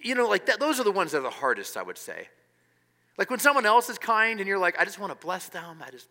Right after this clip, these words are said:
they're so great. I wanna just love on 'em," and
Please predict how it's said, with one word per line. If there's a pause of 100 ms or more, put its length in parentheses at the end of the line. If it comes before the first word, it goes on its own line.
they're
so
great.
I
wanna (380)
just
love
on
'em,"
and